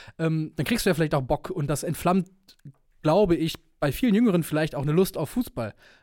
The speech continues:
das, das kann absolut, ähm, ein Zugang sein, glaub ich, gerade heutzutage. Deshalb, ähm, glaub ich gar nicht, dass man dieses, ähm, diese Art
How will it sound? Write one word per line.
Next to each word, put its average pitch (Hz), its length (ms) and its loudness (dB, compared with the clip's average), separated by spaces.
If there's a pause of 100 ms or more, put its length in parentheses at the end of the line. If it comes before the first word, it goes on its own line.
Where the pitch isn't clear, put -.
(260)
das, 139 320 -6
das 147 380 -8 (760)
kann 185 220 -2
absolut, 185 460 -2 (260)
ähm, 151 460 -6 (100)
ein 143 200 -6
Zugang 180 340 0
sein, 107 280 -10 (100)
glaub 113 220 -8
ich, - 140 -18
gerade 160 280 -2
heutzutage. 123 580 -4
Deshalb, 139 480 -6
ähm, 135 320 -6 (680)
glaub 131 220 -6
ich 123 60 -6
gar 156 120 -4
nicht, 156 120 -4
dass 147 120 -6
man 131 220 -6
dieses, 135 320 -8 (600)
ähm, 120 480 -4 (720)
diese 131 220 -4
Art 156 640 -2